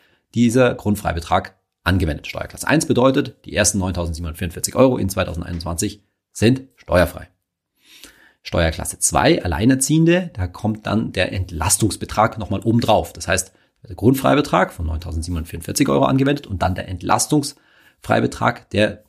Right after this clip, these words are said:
dank Corona mittlerweile viertausendacht Euro beträgt fürs erste Kind und ab dem zweiten Kind sich nochmal um zweihundertvierzig Euro erhö-, erhöht.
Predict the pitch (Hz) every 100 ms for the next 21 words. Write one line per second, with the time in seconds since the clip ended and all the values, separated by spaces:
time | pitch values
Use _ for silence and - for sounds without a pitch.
0 | _ 85 92 101 82 131 147 135 104 95
1 | 101 127 127 _ - - 143 135 - 107
2 | 107 123 - 131 131 - - 101 101 104
3 | 127 - _ _ - - 135 143 - -
4 | 92 101 107 139 135 - - - 92 92
5 | 95 104 110 98 85 98 101 98 98 95
6 | - 82 95 92 - 95 - - 87 87
7 | 85 90 90 - 87 87 -